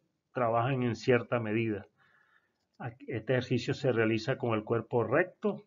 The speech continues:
tal como lo ven allí, nuestros brazos también rectos, lo-, nuestros brazos de apoyo,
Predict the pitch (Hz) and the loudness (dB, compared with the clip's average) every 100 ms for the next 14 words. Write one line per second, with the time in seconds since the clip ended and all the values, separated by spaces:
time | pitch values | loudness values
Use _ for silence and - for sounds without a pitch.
0 | _ 117 110 110 120 117 110 107 107 104 | _ -6 -4 -4 -4 -2 0 0 -2 -4
1 | 104 190 208 160 - - 104 107 110 - | -2 -2 0 -2 -6 -6 -4 0 -2 -2
2 | 117 - _ _ _ _ _ _ - 110 | -6 -8 _ _ _ _ _ _ -6 -2
3 | 110 117 113 107 151 175 - 196 147 107 | 0 0 0 4 4 4 2 2 4 2
4 | 101 95 98 - _ - 107 98 - 101 | 0 -6 -12 -20 _ -12 -10 -10 -6 -2
5 | 107 104 - 113 107 95 - 160 185 190 | 2 0 2 2 2 0 6 8 8 2